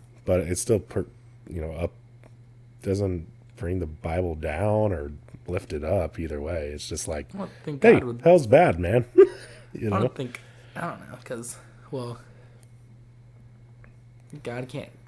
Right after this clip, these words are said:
Speaker 2: n-, not that he can't go to hell. I mean, like, he is ruler of all, even over that, in a sense.
Speaker 1: Hmm.
Speaker 2: <clears throat> But he can't exist in there because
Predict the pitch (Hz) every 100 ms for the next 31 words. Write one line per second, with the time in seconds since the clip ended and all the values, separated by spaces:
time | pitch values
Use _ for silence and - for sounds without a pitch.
0 | - 147 123 - 151 156 135 127 - 139
1 | 107 107 113 110 113 107 110 113 113 113
2 | 107 107 - - 113 110 110 113 120 107
3 | 107 - - - - - - - - -
4 | - - 127 131 120 117 110 123 127 113
5 | 117 120 113 107 107 123 104 104 110 107
6 | 104 113 107 117 110 117 - - 101 90
7 | 80 82 - - - - 160 127 127 117
8 | 107 - - - - - - - 135 135
9 | 147 104 104 104 123 - - 147 120 110
10 | 110 120 110 110 113 117